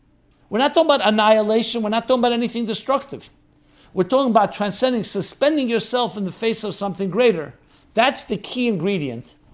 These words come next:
to Kedusha. So to read again, "V'tzaddik Kedusha ein el hashra v'hamshacha b'k-, m'kedushasei shel HaKadosh Baruch Hu."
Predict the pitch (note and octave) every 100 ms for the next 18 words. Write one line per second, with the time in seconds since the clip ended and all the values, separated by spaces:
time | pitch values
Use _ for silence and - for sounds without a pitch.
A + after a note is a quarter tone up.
0 | _ _ _ _ _ _ - G3 F#3+ -
1 | - C#3+ G3 - G2+ - - - _ _
2 | - - - G3 G#3 B3+ A#3+ G3 F3+ B2+
3 | - G#3+ A#3 A#3 E3 A3+ - - A#3 A#3+
4 | A3+ A3 F#3 - F#3+ A3 G3 F#3 - A3
5 | F3+ F#3 E3 - E3+ - D3+ F3+ A3+ A3
6 | - G#3+ G#3 G3+ A3 F#3+ G3 A#3 G3+ -